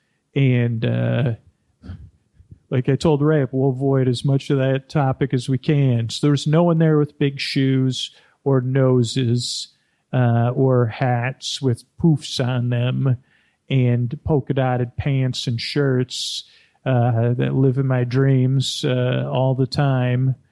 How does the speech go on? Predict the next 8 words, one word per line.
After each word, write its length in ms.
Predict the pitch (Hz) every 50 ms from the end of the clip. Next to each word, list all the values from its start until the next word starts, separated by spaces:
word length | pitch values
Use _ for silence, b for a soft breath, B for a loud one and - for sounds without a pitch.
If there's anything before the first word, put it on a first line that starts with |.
| _ _ _ _ _ -
Um, 640 | 143 135 135 131 127 123 123 123 120 123 131 143 156
there 100 | 156 147
was 160 | 151 143 160
none 140 | 175 190 180
of 100 | 160 147
those 300 | 151 147 143 139 135 -
guys 400 | - 127 123 127 123 117 - -
there, 480 | 139 135 135 131 131 131 127 123 110